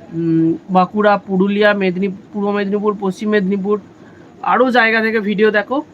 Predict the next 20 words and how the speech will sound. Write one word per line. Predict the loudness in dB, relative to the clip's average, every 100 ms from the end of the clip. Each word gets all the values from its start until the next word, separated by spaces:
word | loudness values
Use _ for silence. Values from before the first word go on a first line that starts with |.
| -14
তো | -12
কে | -6 -4
কে | -2
লিখছো | -4 -2 0
একটু | 0
কমেন্ট | 2 0 0 -2
করে | -2
জানাও | 0 0 0 -2
দেখি। | -6 -6 -16 -18 -20 -20 -20 -20 -18 -6
উম, | -2 0
দাদা | 2 2
ঠিক | 0 -4 0
আছে, | 0 0 -4 -2 0
আচ্ছা | 0 -2 -2 0 0
বিক্রি | 0 -6 -8 -6
হলে | -4 -2 -2 -2
জানাবো | -2 0 -2 -2
দাদা। | -2 -2
একদম | -2 -4 -4 -4 0
দাদা। | 2 0